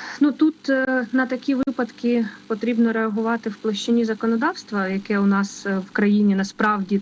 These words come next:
то достатньо, е, хороше і достатньо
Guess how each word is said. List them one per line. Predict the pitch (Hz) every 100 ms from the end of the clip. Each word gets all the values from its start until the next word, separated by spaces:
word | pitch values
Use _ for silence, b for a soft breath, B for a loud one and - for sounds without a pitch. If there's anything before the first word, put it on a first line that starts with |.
| -
то | 196 180 208
достатньо, | 208 202 - 208 202 202 190 185 185 - -
е, | 190 185
хороше | - - 214 190 175 - 185 185
і | 196
достатньо | 185 190 202 196 196 180